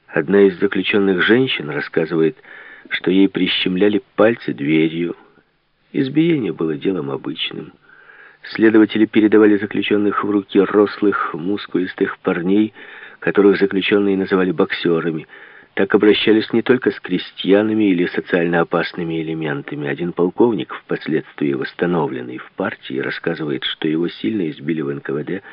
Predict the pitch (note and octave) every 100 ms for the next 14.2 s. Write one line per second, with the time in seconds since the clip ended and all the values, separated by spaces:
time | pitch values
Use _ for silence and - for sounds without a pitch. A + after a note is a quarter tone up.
0 | - - - - G2 G3 - - F2+ -
1 | D2+ B1 A#1 A#1+ - - - - - -
2 | - - - _ - D3+ C#3 - - G#2
3 | A2+ G2+ - E2 - G2+ F#2+ E2 D#2 D2
4 | - D#2 F2+ D#2+ C2 - D2 D2 C2 -
5 | - - _ - - - - _ - C3
6 | C3 - D3 A#2 D#2 C2+ - D#2+ D2+ C#2
7 | C2+ - - E2 - G#2+ G#2+ G#2 G2 G2+
8 | F#2+ A2 G#2+ F#2 D2+ G2+ G2+ - G2 F2+
9 | - - F2 - - - F2 F2 _ _
10 | _ _ - - - F2+ F#2+ G#2+ C3+ C#3
11 | - B2+ A#2 A#2 - A#2+ A#2 A2 A#2 -
12 | A2 A2 G#2+ G#2+ G2+ G2+ G2+ G#2 G2 G2+
13 | G2 G2+ - G2+ G2 - G2+ C3+ B2+ -
14 | - -